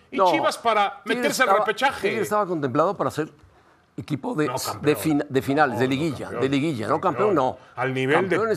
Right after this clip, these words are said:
Speaker 2: estaba
Speaker 1: Rayados
Speaker 2: Monterrey y América.
Speaker 1: y América estaba Tigres, por favor,
Speaker 2: Entonces,
Speaker 1: ¿eh? Con este plantel.
Speaker 2: entonces, lo de Monterrey y América es más fracaso todavía si Tigres estaba
Speaker 1: Está bien.
Speaker 2: contemplado para ser campeón.
Speaker 1: Pero eso no es la discusión. La discusión es que si Tigres es campeón,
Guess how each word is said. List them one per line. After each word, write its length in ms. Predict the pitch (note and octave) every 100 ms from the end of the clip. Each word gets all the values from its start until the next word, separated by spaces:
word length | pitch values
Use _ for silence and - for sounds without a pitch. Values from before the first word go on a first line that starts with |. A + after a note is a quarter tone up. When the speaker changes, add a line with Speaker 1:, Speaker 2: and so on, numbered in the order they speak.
| C3+
Speaker 2:
estaba 220 | C3 G3+
Speaker 1:
Rayados 360 | - D#3 G3
Speaker 2:
Monterrey 240 | G#3 G#3+ G3+
y 20 |
América. 440 | D3 D3 D3+ - F#2
Speaker 1:
y 60 |
América 520 | C#3+ D3 E3 G3+ G#3 G#3
estaba 300 | - F3 -
Tigres, 380 | B2 B2 A#2
por 140 | - A2+
favor, 280 | A#2+ C3 C3
Speaker 2:
Entonces, 260 | B2+ A2+
Speaker 1:
¿eh? 160 | D#3+ C3+
Con 140 | B2 C#3+
este 180 | - C#3
plantel. 380 | B2 A#2+ A#2+
Speaker 2:
entonces, 400 | D3 - F3 C#3 -
lo 260 | D3+ C3+ C#3
de 80 | C3
Monterrey 320 | B2+ C#3 E3
y 40 |
América 280 | E3 E3+ E3
es 160 | E3 -
más 440 | - F#3 C3+ D#3+ E3
fracaso 460 | E3+ D3+ D#3+ C3+
todavía 400 | C#3+ C#3+ C#3 E3 - - -
si 240 | - D#3+
Tigres 260 | C3+ D#3+ E3
estaba 200 | D#3+ E3+
Speaker 1:
Está 60 | D3
bien. 80 | C3
Speaker 2:
contemplado 380 | A#2+ D#3+ E3+
para 140 | G2+ A#2
ser 120 | B2+
campeón. 180 | - G3+
Speaker 1:
Pero 100 | A3
eso 120 | B3
no 80 | C4
es 60 | B3+
la 40 |
discusión. 420 | A#3 - G3 A#3 G#3
La 60 |
discusión 360 | F3 D#3+ F3 A#3+
es 100 | -
que 340 | G3 F3+ - -
si 180 | -
Tigres 300 | C#3+ A#3 G#3+
es 100 | A3
campeón, 480 | A3 F#3+ E3 A#3 A3+